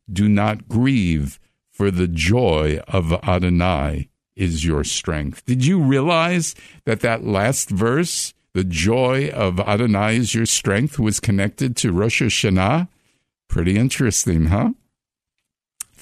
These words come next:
Next, we have apples and honey, because, and that tradition i-, is a tradition. It's not scripture, but it just represents a sweet and joyful new year.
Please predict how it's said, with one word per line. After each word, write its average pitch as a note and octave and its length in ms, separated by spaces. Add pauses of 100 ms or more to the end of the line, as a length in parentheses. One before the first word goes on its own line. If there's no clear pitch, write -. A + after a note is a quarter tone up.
(640)
Next, C#3 480
we C3 280
have G#2+ 260
apples A2+ 440
and A2 120
honey, G2+ 460 (340)
because, G2+ 500
and G#2 320
that A2+ 160
tradition G2+ 680
i-, - 40
is A#2 500
a A#2 80
tradition. A2+ 560
It's A#2 180
not F#2 220
scripture, A#2 600 (340)
but A#2+ 160
it B2 120
just C3+ 260
represents A2+ 720
a F2+ 80
sweet C#3 540
and G#2 200
joyful G#2 600
new G#2 420
year. G2+ 560